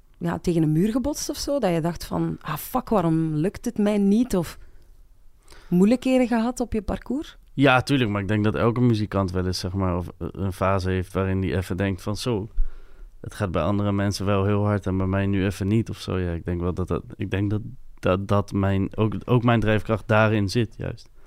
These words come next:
Speaker 1: Maar ja, want dat lijkt ook wel niet zo. Ik bedoel, als je je parcours be-, bekijkt, lijkt het ook als buitenstaander dan bij een producer of muzikant als jij, dat het allemaal vanzelf gaat, maar dat is dus niet zo.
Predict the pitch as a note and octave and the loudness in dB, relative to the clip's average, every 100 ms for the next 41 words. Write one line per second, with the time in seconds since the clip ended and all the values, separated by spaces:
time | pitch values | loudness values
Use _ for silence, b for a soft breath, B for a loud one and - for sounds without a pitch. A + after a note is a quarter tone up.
0 | b b - F3+ G3+ A3 - - E3+ - | b b 0 4 4 2 -2 -2 -2 0
1 | D#3 D#3 C#3+ D#3 C4 - D#3+ - D#3 D#3+ | 0 2 4 2 2 0 -2 0 0 0
2 | C#3+ - - D#3+ D#3+ D#3+ - D3+ B2+ C3 | -4 -10 -6 -2 0 -2 -4 -4 -4 -8
3 | - - - D3+ - D#3+ D3+ D#3 D#3+ D#3 | -16 -20 -18 -18 -14 -10 -6 -2 -2 -2
4 | - E3+ D#3 - G3+ F#3 D3 - C#3 D3+ | -2 -2 -2 2 2 4 4 2 2 -2
5 | - D#3 A#3 G#3+ E3 D#3+ C#3 E3 - - | 2 0 2 2 2 2 2 0 0 -14
6 | - F3 C3+ B2+ C3+ D#3+ - G#3 A3+ A#3 | -6 -4 -2 -2 -2 -2 -2 2 2 4
7 | B3 B3+ A3 C#3+ C#3 C#3+ - - D3+ C#3+ | 4 4 2 2 2 2 -2 -2 0 2
8 | C#3 - D3 C#3+ D3+ D#3 C3+ - D#3 C#3+ | 0 0 0 0 0 -2 -2 -4 -2 -2
9 | D3 D3 D#3 D3 D#3+ D3+ E3 A3+ E3+ D3+ | 0 0 0 -2 0 0 0 0 0 0
10 | - E3 D#3 C#3+ C#3 C3+ D3+ F#3+ - - | 0 0 0 0 0 -2 0 -2 -2 -6
11 | - D3 C#3+ C#3 D3 - D3+ - | -2 -2 -2 -4 -6 -6 -8 -10